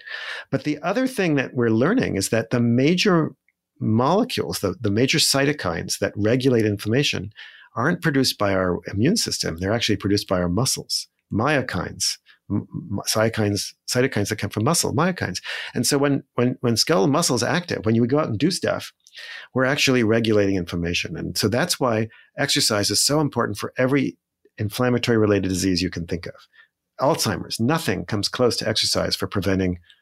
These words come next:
Alzheimer's. Uh, atherosclerosis and high blood pressure, nothing comes close to it. And of course, diet is also important too, but exercise is important.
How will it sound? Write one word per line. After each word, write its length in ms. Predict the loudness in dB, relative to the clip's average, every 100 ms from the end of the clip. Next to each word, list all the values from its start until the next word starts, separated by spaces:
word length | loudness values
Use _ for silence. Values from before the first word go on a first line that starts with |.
| _
Alzheimer's. 520 | -4 -2 -4 -6 -10 -12 -18 -20 _ _ _ -6
Uh, 160 | -4 -2
atherosclerosis 880 | -2 0 2 2 2 2 2 0 0
and 100 | 0
high 160 | 0
blood 260 | 2 2 2
pressure, 420 | 0 -4 -6 -6 -2
nothing 460 | -2 0 -2 -2
comes 260 | -4 -4 -2
close 260 | 0 0 -2
to 100 | -4
it. 80 | -4
And 80 |
of 60 | -2
course, 180 | 0 0
diet 300 | 2 4 4
is 120 | 4
also 280 | 2 2 0
important 340 | 0 0 0
too, 220 | 0 0
but 120 | 0 0
exercise 520 | 0 0 0 0 0
is 120 | -4
important. 420 | -6 -8 -8 -10